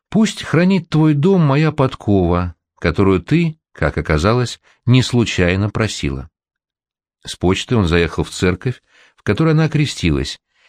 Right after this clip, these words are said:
и перед местной чтимой иконой Божией Матери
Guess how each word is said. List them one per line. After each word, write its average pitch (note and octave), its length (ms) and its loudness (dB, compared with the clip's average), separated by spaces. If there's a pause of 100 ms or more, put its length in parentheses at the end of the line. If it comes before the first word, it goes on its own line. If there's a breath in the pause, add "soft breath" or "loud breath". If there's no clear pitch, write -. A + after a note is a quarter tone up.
(320 soft breath)
и D#3 360 0 (140)
перед C#3+ 220 2
местной C#3 420 2
чтимой A#2 520 0
иконой G#2+ 360 0
Божией A2 420 0
Матери D3+ 560 -2